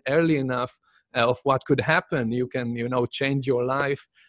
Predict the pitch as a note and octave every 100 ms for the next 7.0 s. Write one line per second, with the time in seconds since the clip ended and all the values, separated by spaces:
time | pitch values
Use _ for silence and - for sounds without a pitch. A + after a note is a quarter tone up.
0 | _ A#2 A#2 A2+ A#2 A2+ - D3+ C#3+ C#3
1 | B2+ B2 C3+ C3 - B2+ C3 - B2 A#2
2 | B2 B2+ B2+ A#2+ A#2+ A#2+ A#2+ A#2 - C3+
3 | B2 A#2+ B2+ A2+ A2 - B2+ A2+ B2+ A#2+
4 | B2+ B2 A#2+ B2 _ _ _ - A#2 -
5 | C3 - C#3+ - C#3 C3+ C#3+ F3 C#3+ B2+
6 | - - C#3 C3+ B2+ B2+ B2+ B2+ A#2+ A#2+